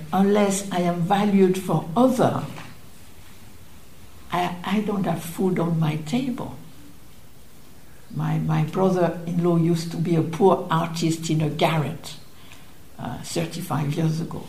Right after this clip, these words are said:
Now he's moved up the rank. But I was so aware of that,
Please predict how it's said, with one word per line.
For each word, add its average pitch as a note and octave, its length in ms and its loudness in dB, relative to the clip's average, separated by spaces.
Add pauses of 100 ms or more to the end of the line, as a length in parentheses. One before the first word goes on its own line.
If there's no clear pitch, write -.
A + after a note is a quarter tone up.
(160)
Now E3 180 2
he's E3+ 220 2
moved E3+ 340 2
up D#3 200 0
the - 120 -6
rank. D3+ 440 -6 (720)
But G3 200 0
I G#3+ 140 2
was F#3+ 440 4
so D4 460 0
aware G#3 460 4
of G3 260 -2
that, D3+ 220 -6